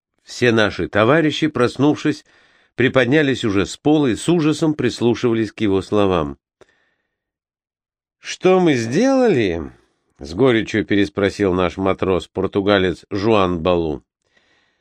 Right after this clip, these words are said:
«Мы только что западным путём вернулись от берегов Индии и Катая. Мы открыли чудесные острова,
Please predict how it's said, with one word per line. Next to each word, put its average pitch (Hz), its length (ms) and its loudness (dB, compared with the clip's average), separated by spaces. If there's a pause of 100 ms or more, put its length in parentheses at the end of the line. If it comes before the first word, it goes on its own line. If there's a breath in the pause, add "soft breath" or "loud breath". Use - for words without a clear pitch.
(460)
«Мы 127 120 4
только 190 400 2
что 190 440 0
западным 147 640 2
путём 165 420 0
вернулись 127 600 0
от 120 220 -2
берегов 117 600 0
Индии 127 680 2
и 117 300 -2
Катая. 85 720 0 (1040 soft breath)
Мы 127 180 4
открыли 180 480 0
чудесные 170 600 0
острова, 175 640 0